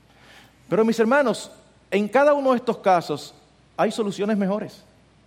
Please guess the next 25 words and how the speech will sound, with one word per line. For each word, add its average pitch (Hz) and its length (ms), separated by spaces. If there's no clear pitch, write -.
En 240 140
primer 269 260
lugar, 208 600
los 226 260
médicos 302 480
siempre 311 800
en 226 140
nuestro 226 260
país 226 440
deben 277 280
tratar 254 400
de 233 80
salvar 226 360
las 226 220
dos 208 220
vidas. 123 460
Y 247 120
el 269 140
testimonio 277 640
que 302 80
nosotros 294 420
tenemos 240 640
de 151 240
doctores 285 480
serios 311 580